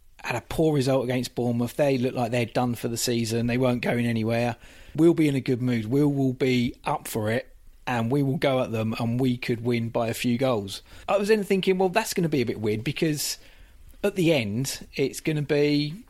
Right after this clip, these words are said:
great. Yeah, we've done it." We, 'cause we would have been, we were gonna win comfortably. Then it was almost like it was just gonna, we were gonna ease into that, into that moment. There was gonna be no sort of big moment of,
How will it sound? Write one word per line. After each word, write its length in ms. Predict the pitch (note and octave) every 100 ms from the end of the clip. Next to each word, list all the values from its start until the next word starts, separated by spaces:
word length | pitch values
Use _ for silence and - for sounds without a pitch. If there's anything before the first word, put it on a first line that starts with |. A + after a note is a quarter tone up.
| - - - - - - - -
great. 220 | D4+ -
Yeah, 160 | B3 G#3+
we've 120 | D#3+
done 140 | A#3
it." 60 | -
We, 300 | E3 - F3+
'cause 180 | - E3+
we 180 | E3+ G3
would 80 | F#3
have 60 | E3
been, 240 | E3+ E3
we 100 | F3+
were 140 | F#3 F3
gonna 220 | - F3
win 200 | E3+ F3
comfortably. 520 | F3 G#3+ G#3+ A2+ F#2 - - -
Then 100 | D#3+
it 40 | C3
was 80 |
almost 260 | E3 D#3 -
like 260 | D3+ C#3+ D3+
it 100 | C3+
was 180 | C#3+
just 300 | - - - -
gonna, 320 | D3 C#3 C3+ - -
we 80 | -
were 80 | C#3
gonna 160 | C#3 - -
ease 560 | D#3 D3+ D3 C#3+ C#3+
into 300 | D3+ C#3 C#3+
that, 260 | C#3+ C#3 - - - - -
into 300 | F#3 F#3 -
that 140 | E3 E3+
moment. 300 | G3 G3+ D#3
There 100 | D#3
was 80 | C#3
gonna 120 | D#3
be 100 | D#3+
no 340 | F3+ F#3+ F3
sort 220 | E3 F#3
of 240 | E3+ D#3+ - - - - - - -
big 320 | F#3 D3 D#3+
moment 440 | F3+ F#3 E3 E3+
of, 280 | - E3 -